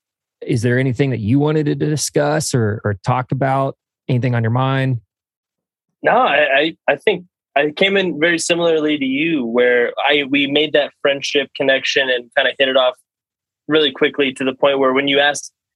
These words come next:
Speaker 2: if I'd be on the, you know, be on the podcast with you, I was like, "This, this is gonna be a great opportunity to, like, talk with you, hear what you're interested in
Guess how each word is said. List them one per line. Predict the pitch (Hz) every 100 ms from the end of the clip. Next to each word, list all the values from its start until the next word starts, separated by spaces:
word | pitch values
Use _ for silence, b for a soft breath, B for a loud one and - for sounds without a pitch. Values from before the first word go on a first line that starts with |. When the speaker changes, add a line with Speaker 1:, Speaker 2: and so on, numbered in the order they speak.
| _ -
Speaker 2:
if |
I'd | 123 120
be | 135
on | 147 135
the, | 120 -
you | 135
know, | 123 120
be | 139
on | 131
the | 120 -
podcast | 156 170 143 123
with | 127 -
you, | 127 127 135
I |
was | 143
like, | 143 123 - 143
"This, | 135 147 151 -
this | 151 147
is | 151
gonna | 151 147
be | 139 131
a | 117 -
great | 123 131 135 139 _ _ _ _ -
opportunity | 131 135 131 139 131 123 123 120
to, | 117
like, | 120 110 101 _ _ _ _ _ _ _ _ _ -
talk | - 139 135 131
with | 135 135
you, | 131 135 131
hear | 131 156 151
what | 143 127
you're | 135 135
interested | 127 - - 131 127
in | 127 123 123